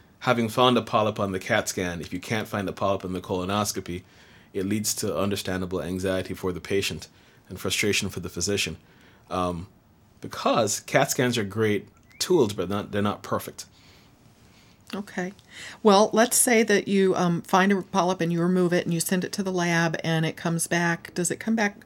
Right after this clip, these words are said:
Speaker 2: either cancerous or not? Is it just one or the other?
Speaker 1: There's a spectrum of disease. So depending on the appearance under microscope, you can say that, uh, there are certain, um, uh, cellular or, or nuclear changes that speak to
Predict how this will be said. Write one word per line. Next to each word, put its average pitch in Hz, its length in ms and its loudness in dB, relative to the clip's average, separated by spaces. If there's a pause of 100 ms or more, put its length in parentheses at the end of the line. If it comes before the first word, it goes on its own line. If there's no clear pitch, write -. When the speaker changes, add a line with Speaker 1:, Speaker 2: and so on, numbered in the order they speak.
Speaker 2:
either 185 220 0
cancerous 208 480 2
or 165 80 0
not? 185 420 -2 (180)
Is 175 140 -2
it 185 80 -2
just 175 220 -2
one 185 140 4
or 185 60 4
the 175 140 4
other? 247 380 0
Speaker 1:
There's 240 220 2
a 113 120 4
spectrum 131 460 2
of 104 100 0
disease. 87 360 -2
So 95 280 2
depending 113 540 0
on 104 160 0
the 101 80 2
appearance 101 640 -2 (120)
under 92 300 -2
microscope, 92 600 -4
you 90 80 -4
can 92 120 -4
say 95 240 0
that, 87 220 -2 (380)
uh, 92 220 -2
there 92 140 -2
are 95 60 -2
certain, 98 540 0 (140)
um, 87 400 -6 (100)
uh, 87 160 -8
cellular 104 680 0
or, 92 300 -2
or 78 200 -6
nuclear 92 600 -4 (320)
changes 95 500 -2
that 87 180 -4
speak - 300 -6
to 87 240 -4